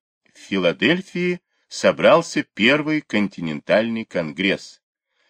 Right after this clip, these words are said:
Конгресс назывался континентальным, так как представлял английские колонии на североамериканском континенте,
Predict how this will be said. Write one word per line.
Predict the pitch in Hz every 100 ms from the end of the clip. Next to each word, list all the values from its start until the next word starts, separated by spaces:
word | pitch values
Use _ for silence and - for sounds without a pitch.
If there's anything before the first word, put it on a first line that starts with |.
| _ _
Конгресс | 85 82 101 -
назывался | 92 80 87 87 -
континентальным, | 78 82 78 78 73 69 65 101 147 156 156
так | - 78
как | - 76
представлял | - 80 - - 65 78 127 135
английские | 98 92 73 98 104 - - 73
колонии | - 71 104 156 151 156 _ _ _
на | 87 87
североамериканском | - 120 120 107 90 80 - 107 110 - 104
континенте, | - 107 - 113 107 76 - -